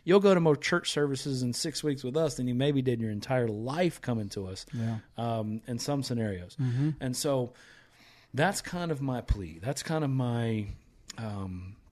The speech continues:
Speaker 1: I guess, wake-up call. A-, a-, a-, and now, can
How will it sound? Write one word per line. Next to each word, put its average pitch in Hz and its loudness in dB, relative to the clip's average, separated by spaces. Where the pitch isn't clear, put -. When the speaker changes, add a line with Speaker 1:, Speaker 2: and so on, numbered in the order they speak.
Speaker 1:
I 135 0
guess, 139 2
wake-up 123 -2
call. 90 -8
A-, 110 -10
a-, - -8
a-, 110 -10
and 113 -6
now, 110 -2
can 120 -6